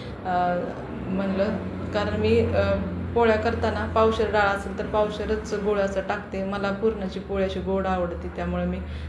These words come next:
पोळी अशी सपक आवडत न-, नाही, गोडच पोळ्या करत असते, कारण गोड पोळ्या मला आवडतात त्यामुळं. अ, तर इथं मी अगोदर तर भात झाला होता, भात पण उतरून ठेवला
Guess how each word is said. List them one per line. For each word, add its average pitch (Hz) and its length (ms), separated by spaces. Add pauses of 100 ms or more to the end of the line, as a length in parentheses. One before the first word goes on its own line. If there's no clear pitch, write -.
(220)
पोळी 214 260
अशी 196 180
सपक 196 400
आवडत 190 420
न-, 180 480
नाही, 196 260
गोडच 214 540
पोळ्या 208 260
करत 185 300
असते, 180 220 (1400)
कारण 190 300
गोड 202 200
पोळ्या 190 420
मला 185 220
आवडतात 180 440
त्यामुळं. 175 280 (480)
अ, 175 400 (420)
तर 202 120
इथं 214 200
मी 202 200 (360)
अगोदर 190 340 (120)
तर 190 220 (140)
भात 208 400
झाला 220 240
होता, 214 200
भात 202 200
पण 190 420
उतरून 196 380
ठेवला 202 280